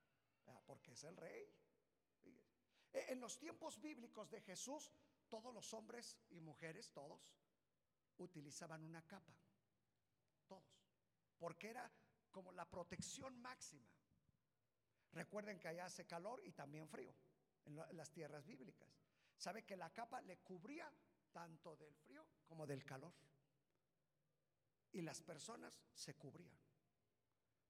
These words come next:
Por eso, si ustedes recuerdan cuando el Señor les dijo: "Cuando te quieran pedir la capa, dales la comi-, la camisa", perdón. ¿Se acuerdan?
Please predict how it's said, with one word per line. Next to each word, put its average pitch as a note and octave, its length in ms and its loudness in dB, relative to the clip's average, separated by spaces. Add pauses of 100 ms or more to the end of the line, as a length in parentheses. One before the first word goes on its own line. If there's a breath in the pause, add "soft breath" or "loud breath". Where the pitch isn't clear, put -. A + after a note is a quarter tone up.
(100)
Por E3 140 4
eso, F#3+ 180 2
si F3 120 -4
ustedes F3+ 240 2
recuerdan F#3 420 4
cuando D#3+ 260 0
el D3 80 0
Señor F3 280 0
les F3 160 2
dijo: F#3 240 -2 (240 loud breath)
"Cuando D#3+ 260 0
te E3+ 140 -2
quieran G3+ 320 2
pedir F#3+ 300 0
la F3+ 140 -2
capa, G#3 280 0 (100)
dales G#4 400 0
la C3+ 140 -2
comi-, D3 340 -2 (160)
la D3 180 0
camisa", D#3+ 460 -2
perdón. - 240 -12 (560)
¿Se - 100 -2
acuerdan? G3+ 340 4